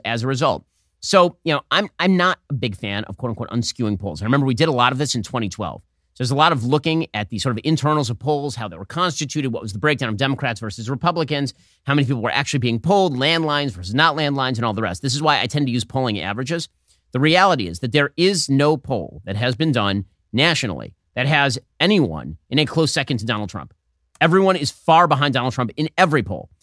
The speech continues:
When that's the case, you have to assume he has a major lead and that it's not all crap. Right? You just have to assume that going in.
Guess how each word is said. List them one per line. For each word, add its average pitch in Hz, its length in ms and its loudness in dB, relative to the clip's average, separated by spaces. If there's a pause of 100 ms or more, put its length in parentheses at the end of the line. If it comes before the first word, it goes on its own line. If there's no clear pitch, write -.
(180)
When 147 120 4
that's 233 280 2
the 170 60 -2
case, 143 380 -4 (460)
you 175 80 4
have 196 80 4
to - 80 0
assume 220 200 4
he 170 60 6
has 147 120 2
a - 20 4
major 147 260 2
lead 165 160 2
and 113 120 -2
that 120 60 0
it's 117 100 -4
not 135 80 0
all 120 100 0
crap. 113 320 -4 (720)
Right? 120 100 0
You 139 60 2
just 143 100 0
have 175 140 2
to 165 80 0
assume 156 240 2
that 82 200 -4 (140)
going 131 280 2
in. 92 200 -6